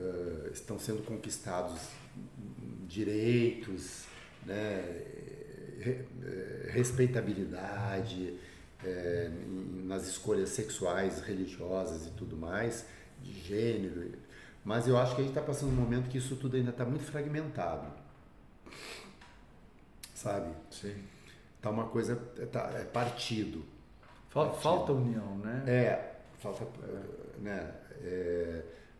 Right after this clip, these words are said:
Speaker 1: porque nos anos setenta isso convivia junto, nós conspirávamos juntos.
Speaker 2: Eu, eu acho que tinha muito uma base filosófica
Speaker 1: Muito forte.
Speaker 2: que a gente não vê hoje,
Speaker 1: Não
Speaker 2: é
Speaker 1: vê
Speaker 2: isso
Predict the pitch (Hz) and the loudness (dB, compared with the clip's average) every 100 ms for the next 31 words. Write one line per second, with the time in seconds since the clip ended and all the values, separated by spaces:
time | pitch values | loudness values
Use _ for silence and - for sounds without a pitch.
0 | - - 120 113 120 131 123 - 110 - | -10 -2 2 4 4 4 4 4 0 4
1 | 131 147 127 - - 117 123 - 143 143 | 6 6 4 2 0 0 0 -2 2 4
2 | 135 135 127 95 135 165 147 135 123 147 | 4 2 0 0 2 4 4 4 0 -2
3 | 147 143 101 104 - 147 151 - - 147 | -2 -2 -4 -4 -4 -2 -2 -4 -2 2
4 | 104 95 131 113 92 82 73 67 65 - | 2 2 0 0 -2 -4 -8 -12 -12 -14
5 | - - - - - - - 165 190 170 | -16 -18 -18 -18 -18 -20 -4 2 8 8
6 | 170 160 - 151 143 - - 131 120 127 | 8 4 2 4 4 2 2 2 4 4
7 | 127 - 151 143 104 110 - - 110 120 | 2 0 2 2 2 0 0 -6 -4 2
8 | 120 127 131 135 - - 95 95 - 131 | 6 10 8 6 0 -2 -2 -2 0 4
9 | 123 135 151 156 135 160 113 101 - 101 | 4 4 4 4 6 6 6 2 2 2
10 | 107 104 | 2 0